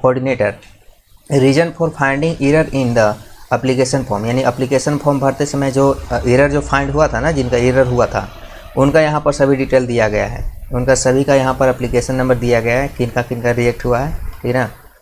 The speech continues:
तो यहाँ पर rejected list केवल जारी किया गया है। इसमें अगर आपका rejected list में नाम होगा तो आप ये hundred percent sure रहिए कि आपको यहाँ, अ,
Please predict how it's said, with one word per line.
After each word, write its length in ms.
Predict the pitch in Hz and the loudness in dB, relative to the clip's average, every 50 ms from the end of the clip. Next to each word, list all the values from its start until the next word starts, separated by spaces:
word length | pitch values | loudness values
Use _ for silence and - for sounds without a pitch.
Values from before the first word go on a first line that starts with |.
| _ _ - | _ _ 0
तो 60 | 127 | 0
यहाँ 120 | 127 127 127 | 0 2 2
पर 60 | 131 | 0
rejected 440 | 127 123 123 123 120 - 147 139 135 | 0 2 2 0 0 0 -2 -4 -2
list 220 | 139 135 - - | -2 -4 -2 0
केवल 200 | 139 135 131 127 | 2 4 4 4
जारी 200 | 123 117 117 120 | 4 4 2 2
किया 200 | - - 107 104 | 0 -2 -2 -2
गया 100 | 101 101 | -2 -2
है। 60 | 95 | -4
इसमें 300 | - - - - 151 156 | -4 -6 -4 0 2 2
अगर 140 | 151 151 147 | 4 4 4
आपका 200 | 143 139 - 151 | 2 2 2 2
rejected 440 | 143 139 131 131 127 123 - 151 147 | 2 2 2 2 2 2 2 0 2
list 160 | 151 143 - | 2 0 0
में 100 | 143 139 | 0 0
नाम 200 | 135 135 139 143 | 2 2 2 2
होगा 260 | 139 139 135 131 156 175 - - - - - | 2 2 2 2 2 0 -2 -6 -8 -2 0
तो 60 | 123 | 2
आप 140 | 127 127 - | 2 2 0
ये 160 | 139 139 147 139 | 0 0 0 0
hundred 380 | 135 131 135 131 143 147 135 | 0 0 0 0 -2 -2 0
percent 260 | 135 131 - 143 143 | -2 -2 0 0 -2
sure 260 | - - 139 139 139 131 | -2 0 2 4 4 4
रहिए 320 | 131 127 127 143 170 - - - - - - - - - - - - | 4 2 2 -2 -4 -4 -6 -10 -14 -14 -16 -16 -16 -16 -16 -8 -4
कि 80 | - 123 | -2 0
आपको 680 | - - 127 127 - - - 170 185 185 - - - - | 2 2 2 2 0 0 0 2 2 2 0 -6 -2 2
यहाँ, 460 | 131 127 127 143 160 180 - - - - - - - - - - - | 2 4 4 4 2 0 0 -4 -12 -18 -18 -18 -18 -20 -20 -10 -4
अ, 360 | 117 120 120 120 120 120 - | 0 2 4 4 4 2 0